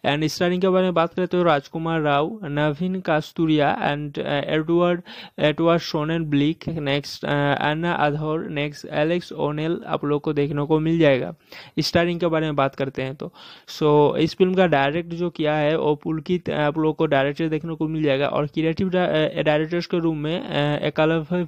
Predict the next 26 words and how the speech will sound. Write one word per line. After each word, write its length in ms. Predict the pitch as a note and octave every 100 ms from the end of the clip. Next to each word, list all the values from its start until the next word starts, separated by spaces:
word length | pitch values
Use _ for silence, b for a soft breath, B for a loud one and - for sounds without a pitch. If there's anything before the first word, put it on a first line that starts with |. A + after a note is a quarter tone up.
| D#3+
भट्टाचार्य, 680 | C#3+ D3+ D#3 D#3 D#3+ E3+ D#3+
निमिषा 640 | D3+ D#3 E3+ - E3 E3+ B B -
पांडे, 540 | C#3+ C#3 C#3+ D#3+ E3+ F3+ B -
ज्योति 460 | C#3+ D3+ E3+ F#3+
कपूर 340 | F#3 D#3+ E3 D#3
दास 320 | C#3+ C#3+ -
आप 120 | C3
लोग 160 | C#3 C#3+
को 120 | F3
देखने 260 | D#3+ D3 C#3+
को 140 | D#3
मिल 160 | D#3+ E3
जाएगा। 260 | C#3 C3+
नेक्स्ट 280 | C#3+ F3+ G3+
आप 120 | F#3
लोग 160 | F#3 F3+
को 120 | F#3
बोलते 300 | E3 D#3 F3+
हैं 120 | F3
इस 120 | E3+ -
फिल्म 160 | E3+
का 80 | F3
प्रोड्यूसर 500 | E3 D3 D3+ - F3
के 100 | E3
बारे 220 | D3 C#3
में। 180 | C#3+